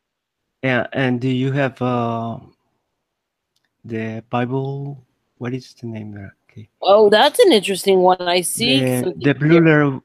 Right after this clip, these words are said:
Speaker 1: the, uh, if you can check in the Blue Letter Bible to search the, um, concordances, the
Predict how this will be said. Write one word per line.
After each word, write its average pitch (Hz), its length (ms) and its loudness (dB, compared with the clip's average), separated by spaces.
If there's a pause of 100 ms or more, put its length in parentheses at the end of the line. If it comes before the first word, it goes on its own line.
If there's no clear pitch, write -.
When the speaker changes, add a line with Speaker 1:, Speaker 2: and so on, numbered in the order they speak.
Speaker 1:
the, 131 200 0 (340)
uh, 120 160 -2 (160)
if 127 220 -6
you 160 80 0
can 175 200 2
check 139 280 -4
in 135 160 0
the 135 80 0
Blue 139 260 0
Letter 147 340 -2 (200)
Bible 156 420 -2 (600)
to 127 120 -2
search 120 440 -2
the, 131 200 2
um, 117 540 -4 (240)
concordances, 156 920 -2 (360)
the 117 420 -6